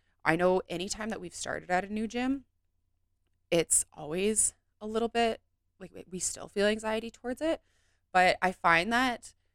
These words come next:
gyms can be one of the most welcoming places. And it's funny 'cause as daunting as it can be, like, you're in the gym with all of these people and they're all looking like they're hyper-focused and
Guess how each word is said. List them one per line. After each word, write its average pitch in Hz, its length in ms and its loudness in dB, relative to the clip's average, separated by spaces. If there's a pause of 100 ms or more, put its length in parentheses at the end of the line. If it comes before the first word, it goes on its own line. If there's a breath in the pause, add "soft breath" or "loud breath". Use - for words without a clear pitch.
(380)
gyms 185 360 -4
can 320 120 -6
be 339 120 6
one 185 340 -4
of 165 180 -12
the 175 180 -12
most 165 280 -10
welcoming 156 480 -8
places. - 400 -18
And - 80 -18
it's - 240 -10
funny 170 160 4
'cause 165 100 -12
as 156 160 -18 (140)
daunting 160 440 -2
as 190 360 -6
it 170 140 -4
can 156 260 -16 (160)
be, 214 280 2
like, 160 200 -2
you're 160 100 -16 (100)
in 185 180 -6
the 170 60 -8
gym 170 280 -6
with 165 120 -10
all 170 200 -10
of 170 100 -12
these 165 160 -14
people 165 400 0
and 151 140 -2
they're 160 120 2
all 175 200 4 (260)
looking 185 260 -4
like 175 140 -10
they're 170 200 -10
hyper-focused 170 1000 0
and 147 200 -14